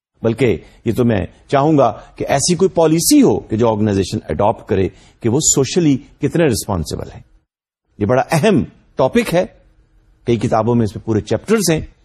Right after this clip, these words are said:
لیکن اس کورس کے اندر جو ایک فرسٹ لیول مینجمنٹ کا کورس ہے،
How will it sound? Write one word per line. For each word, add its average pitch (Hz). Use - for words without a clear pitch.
لیکن 135
اس -
کورس 202
کے 214
اندر 165
جو -
ایک 107
فرسٹ -
لیول 139
مینجمنٹ 123
کا 113
کورس 120
ہے، 101